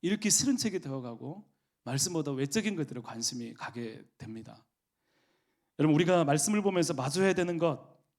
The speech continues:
우리 수련회 때 계속 얘기했지만 말씀 자체가 여러분에게, 우리에게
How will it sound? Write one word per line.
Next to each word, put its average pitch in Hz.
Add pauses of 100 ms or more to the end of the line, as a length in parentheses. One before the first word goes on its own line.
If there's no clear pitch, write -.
(260)
우리 147
수련회 233
때 170
계속 160
얘기했지만 185 (440)
말씀 160
자체가 180
여러분에게, 151 (200)
우리에게 139